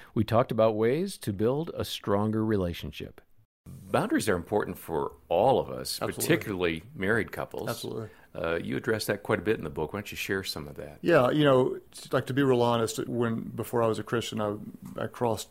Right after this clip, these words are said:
Speaker 2: a lot of the boundaries I shouldn't have crossed. And
Speaker 1: Mm.
Speaker 2: so, um, for me, I believe in putting safeguards in place all the time. And I feel like I need more safeguards than some people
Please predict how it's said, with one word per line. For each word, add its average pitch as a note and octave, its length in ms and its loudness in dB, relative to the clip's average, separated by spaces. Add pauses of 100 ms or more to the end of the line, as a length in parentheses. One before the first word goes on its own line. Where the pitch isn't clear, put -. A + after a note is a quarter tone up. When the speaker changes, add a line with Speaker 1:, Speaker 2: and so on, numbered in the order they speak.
(120)
Speaker 2:
a B2 60 -8
lot A2 200 2
of G#2 40 0
the G#2 60 -4
boundaries G#2 360 0
I G#2 40 -2
shouldn't G#2 240 -4
have G2 80 -6
crossed. G#2+ 440 -4
And G#2 120 -4
Speaker 1:
Mm. - 20 -4
Speaker 2:
so, G#2 320 -2 (580)
um, G#2+ 400 -2
for - 240 -4
me, A2+ 480 2 (540)
I B2 140 2
believe A#2+ 360 4
in G#2 120 -4
putting G#2+ 280 -6
safeguards G#2+ 600 -2
in G2+ 100 -6
place G#2 460 -6
all G#2+ 260 0
the G#2 100 -4
time. G#2 520 -4
And G#2+ 100 -2
I A#2 100 2
feel A#2 180 -2
like G#2+ 120 0
I A2 80 4
need A2+ 240 0
more G#2+ 360 0
safeguards G#2+ 540 -4
than G2+ 80 -8
some G#2+ 220 -4
people G2+ 440 -6